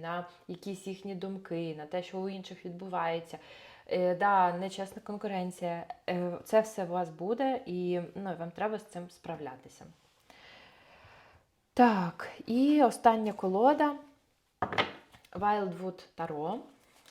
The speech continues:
І давайте тут подивимось пораду для тільців на лютий. Покажіть, будь ласка, нам пораду для тільців на лютий місяць. Угу.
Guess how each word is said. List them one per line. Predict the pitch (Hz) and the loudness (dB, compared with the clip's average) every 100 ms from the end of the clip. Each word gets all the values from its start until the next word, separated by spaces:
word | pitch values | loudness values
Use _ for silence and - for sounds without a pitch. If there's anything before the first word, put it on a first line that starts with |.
| - - | -20 -12
І | 190 | -6
давайте | 175 160 196 214 | 0 4 2 0
тут | 220 196 - | -8 -8 -6
подивимось | 180 170 208 247 247 240 233 - - - - - - - - - - | -4 0 0 0 -4 -4 -6 -12 -16 -20 -20 -20 -20 -20 -20 -20 -6
пораду | 233 196 156 156 | -2 2 0 0
для | 160 165 170 | -4 -2 -2
тільців | - 151 - - 233 - | -4 -10 -10 -4 -4 -4
на | 196 | -6
лютий. | 170 139 139 - _ _ _ _ _ - - _ _ - - _ | -6 -8 -14 -20 _ _ _ _ _ -20 -20 _ _ -20 -20 _
Покажіть, | - - 170 214 | -20 -12 -6 -6
будь | 190 170 | -6 -4
ласка, | 170 180 - 160 | -4 -4 -10 -6
нам | 160 | -6
пораду | 160 165 160 143 147 233 285 - _ _ - | 6 8 8 -2 -8 -8 -10 -12 _ _ -10
для | 175 | -8
тільців | 165 - 156 - - 240 247 | -8 -10 -12 -12 -8 -8 -8
на | 185 | -10
лютий | 156 143 - - _ _ _ _ - - _ - | -10 -10 -18 -20 _ _ _ _ -20 -20 _ -20
місяць. | - - - - - - _ _ _ _ _ _ _ _ _ _ _ _ _ _ _ _ _ _ _ _ _ - | -20 -20 -18 -20 -20 -20 _ _ _ _ _ _ _ _ _ _ _ _ _ _ _ _ _ _ _ _ _ -12
Угу. | 165 143 170 233 | -12 -10 -8 -8